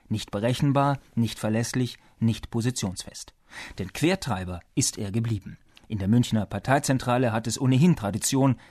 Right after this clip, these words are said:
quer zu treiben gegen die in Berlin. Eine konsequente und folgerichtige Fortsetzung der Strauß-Stoiber-Strategie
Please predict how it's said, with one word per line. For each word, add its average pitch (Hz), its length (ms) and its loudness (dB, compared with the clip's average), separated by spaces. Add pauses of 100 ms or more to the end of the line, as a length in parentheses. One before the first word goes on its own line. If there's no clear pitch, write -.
(140)
quer 165 240 0
zu - 160 0
treiben 110 360 0
gegen 113 260 0
die 120 280 0 (180)
in 107 160 -4
Berlin. 110 380 0 (320)
Eine 98 140 -4
konsequente 131 840 0
und 160 160 0
folgerichtige 113 680 0
Fortsetzung 101 680 -4
der 95 100 -6
Strauß-Stoiber-Strategie 101 1200 -4